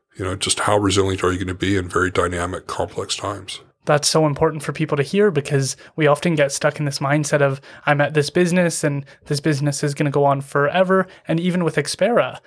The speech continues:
Speaker 2: like, I had no imagination that it would switch so vastly from where you were to where it is now.
Speaker 1: Yeah.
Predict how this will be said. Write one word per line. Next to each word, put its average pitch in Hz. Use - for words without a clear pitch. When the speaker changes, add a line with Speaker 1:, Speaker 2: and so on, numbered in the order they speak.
Speaker 2:
like, 160
I 143
had 156
no 165
imagination 143
that 135
it 151
would 143
switch -
so 143
vastly 147
from 135
where 151
you 151
were 147
to 156
where 151
it 143
is 139
now. 190
Speaker 1:
Yeah. 98